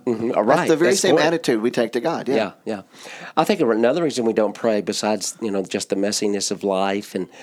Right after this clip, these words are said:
Speaker 1: uh, goes back to how, people don't know how to pray. They don't know how to think about how to pray, and that's one reason that we try to model what it is to pray the Scripture, as I
Speaker 2: Yeah.
Speaker 1: said. And, um, there's a book that we give away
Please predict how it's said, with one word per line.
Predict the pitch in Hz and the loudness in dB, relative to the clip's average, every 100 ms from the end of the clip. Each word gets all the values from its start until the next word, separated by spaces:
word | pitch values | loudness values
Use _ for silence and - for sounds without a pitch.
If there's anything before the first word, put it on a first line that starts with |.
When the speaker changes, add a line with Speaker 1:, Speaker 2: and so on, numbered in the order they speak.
| - - | -12 -4
Speaker 1:
uh, | 104 | -4
goes | 92 101 98 | -2 -2 0
back | 104 - | -2 -2
to | 98 80 _ _ 107 - - 71 - - | -8 -8 _ _ -20 -20 -18 -20 -20 -10
how, | - - 120 117 73 - | -8 -2 0 0 -2 -6
people | 151 147 | -4 0
don't | 139 | 0
know | 127 | 0
how | 127 165 | 0 -2
to | 151 | -2
pray. | 127 101 78 - - - | 0 -2 -2 -10 -20 -10
They | - | -2
don't | 127 | 0
know | 131 | 2
how | 135 | 0
to | 127 | -2
think | - - 139 143 | -4 -4 -2 -2
about | 104 95 - | -2 -4 -6
how | - 107 | -8 -8
to | 92 | -8
pray, | - 95 87 | -6 -6 -4
and | 95 - - - - | -8 -10 -16 -16 -4
that's | 113 - | -2 2
one | 123 110 | 2 2
reason | 107 110 117 104 95 - - _ | 2 0 0 0 -2 -14 -20 _
that | 110 107 101 87 87 | -2 0 -2 -6 -4
we | 104 120 117 - _ - | -2 -2 -6 -14 _ -20
try | - 113 110 | -10 -2 0
to | |
model | 113 107 113 123 120 107 - | 0 2 2 2 0 -2 -4
what | 110 | -4
it | 104 | -2
is | 107 101 | -2 -4
to | - | -12
pray | - 104 | -6 -4
the | 92 | -4
Scripture, | - 95 92 - 139 | -6 -6 -8 -6 -6
as | 117 101 | -6 -6
I | |
Speaker 2:
Yeah. | |
Speaker 1:
said. | - 90 95 135 | -6 -4 -4 -4
And, | 110 85 - - - | -6 -10 -16 -20 -12
um, | - 98 92 90 | -6 -4 -4 -2
there's | 107 95 | -4 -4
a | |
book | 85 98 123 - | -4 -2 -2 -2
that | 104 92 - | -4 -2 -4
we | 104 | -4
give | 113 98 | -4 -2
away | 101 92 107 123 110 | -2 0 0 0 -2